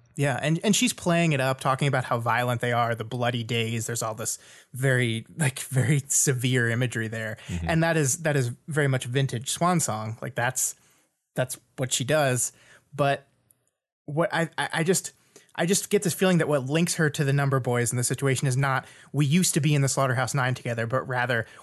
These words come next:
Speaker 1: "We were the cruel experiments of a te-, terrible person, and that has bound us together in some way."
Speaker 2: Mm-hmm.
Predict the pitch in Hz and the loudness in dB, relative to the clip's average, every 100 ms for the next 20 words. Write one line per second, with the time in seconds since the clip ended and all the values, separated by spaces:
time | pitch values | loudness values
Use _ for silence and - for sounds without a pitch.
0 | - 170 175 147 - 147 131 - 135 131 | 0 4 6 4 2 2 2 0 0 2
1 | 127 120 120 - 139 - 143 123 117 160 | 2 0 -4 -2 -4 -2 -2 -2 0 0
2 | 139 131 127 - - 123 120 131 117 113 | 2 0 -2 -10 -4 -2 0 0 -2 -4
3 | 127 120 127 131 117 - 120 107 110 107 | -2 0 2 2 0 -2 -4 -4 -4 -6
4 | - 147 95 67 78 147 90 85 | -8 -6 -6 -6 -6 -6 -6 -6